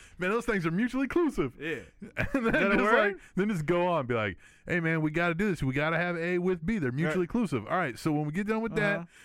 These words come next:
Speaker 1: we're
Speaker 2: We're
Speaker 1: gonna
Speaker 2: gonna
Speaker 1: go
Speaker 2: move
Speaker 1: down.
Speaker 2: here,
Speaker 1: We're gonna
Speaker 2: we're gonna do
Speaker 1: write."
Speaker 2: that. Yeah.
Speaker 1: <laughs> Just keep rolling, man.
Speaker 2: But my point is,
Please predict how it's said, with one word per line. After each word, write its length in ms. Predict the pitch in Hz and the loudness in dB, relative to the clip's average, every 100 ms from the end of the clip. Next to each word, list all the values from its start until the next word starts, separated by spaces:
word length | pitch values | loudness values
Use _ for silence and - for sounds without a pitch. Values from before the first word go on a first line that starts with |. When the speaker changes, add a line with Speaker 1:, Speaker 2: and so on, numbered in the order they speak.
| - | -10
Speaker 1:
we're 140 | - 156 | -2 0
Speaker 2:
We're 60 | |
Speaker 1:
gonna 120 | 156 156 | 0 2
Speaker 2:
gonna 60 | |
Speaker 1:
go 60 | 165 | 2
Speaker 2:
move 40 | 175 | 2
Speaker 1:
down. 140 | 175 - | 2 2
Speaker 2:
here, 80 | 175 | 2
Speaker 1:
We're 80 | 160 | 2
gonna 120 | 170 | 0
Speaker 2:
we're 60 | |
gonna 200 | 165 165 165 | 2 2 2
do 20 | 180 | 0
Speaker 1:
write." 160 | 359 | 0
Speaker 2:
that. 100 | - | -2
Yeah. 240 | 170 175 120 | -2 -2 -2
Speaker 1:
<laughs> 40 | - | -4
Just 220 | 214 151 | -6 -6
keep 260 | - 156 170 | -6 -6 -4
rolling, 320 | 185 151 101 | -4 -4 -4
man. 100 | 95 | -2
Speaker 2:
But 80 | 190 | 0
my 120 | 214 | 0
point 320 | 254 269 220 | 0 -2 0
is, 280 | 165 151 | -2 -2